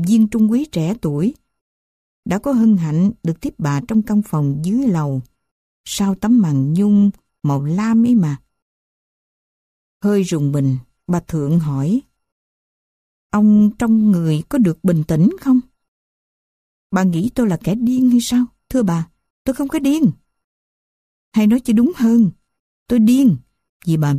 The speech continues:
vô tình hay hữu ý đã làm đầu óc tôi rối loạn sau cái đêm say sưa được hầu bà Thượng." "Bà còn nhớ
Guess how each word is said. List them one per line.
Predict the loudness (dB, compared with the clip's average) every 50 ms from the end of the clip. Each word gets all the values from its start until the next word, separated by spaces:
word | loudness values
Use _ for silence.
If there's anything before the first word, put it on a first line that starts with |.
| -2 -2
vô | 0 0 0 -2 -2
tình | -2 0 0 0 -2 -4 -8 _ _ _ _ _ _ _
hay | 0 0
hữu | 0 0 -2 -2 -2 0
ý | 0 2 2 2 0 -2 -6 _ _ _ _ _ _ _ _ _ _ _ _
đã | -2 0
làm | 2 2 2 2 2 0 0 0
đầu | -2 -4 -4 -6 -6
óc | -8 -8 -8 -4
tôi | _ -2 -2 -2
rối | -2 -2 0 2 2 2
loạn | 2 0 0 0 -2 -2 -4 _ _ _ _ _ _ _ _ _
sau | -6 -6 -4 -2
cái | 0 2
đêm | 4 4 2 2
say | 0 -4 -6 -6 -6 -6
sưa | -6 -6 -4 -2 -2 0
được | 0 0 0 0 -2 -4
hầu | -4 -4 -4 -2
bà | -4 -4
Thượng." | -6 -4 -4 -4 -2 0 -2 -2 -2 _ _ _ _ _ _ _ _ _ _ _ _ _ _ _ _ _ _ _ _ _ _ _ _ _ _ _ _ _ _
"Bà | -6 -6 -4
còn | -2 0 2 2
nhớ | 2 2 2 2 0 0 0 0 0 0